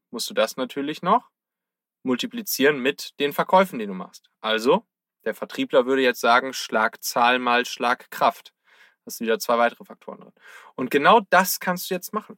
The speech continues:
Das heißt, dadurch, dass du die Fließbänder, dass die Fließbänder da existieren und im Prinzip, im Optimalfall unendlich skalierbar sind, kannst du jetzt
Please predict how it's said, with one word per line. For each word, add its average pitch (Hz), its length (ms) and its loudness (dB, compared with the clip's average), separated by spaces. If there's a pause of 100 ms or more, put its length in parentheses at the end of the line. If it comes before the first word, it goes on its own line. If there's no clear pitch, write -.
(120)
Das - 220 -6
heißt, 156 360 2 (840)
dadurch, 170 260 2
dass 143 160 -6
du 135 80 -12
die 131 80 -10
Fließbänder, 143 760 -2 (800)
dass - 160 -6
die 139 100 -10
Fließbänder 151 680 -2 (300)
da 131 180 0
existieren 156 800 -4
und - 320 -10 (800)
im 131 140 -6
Prinzip, - 800 -6 (720)
im 123 80 -4
Optimalfall 131 720 0
unendlich 190 640 0
skalierbar 131 640 -4
sind, 113 280 -8 (360)
kannst - 320 -4
du 139 40 -4
jetzt 131 840 -2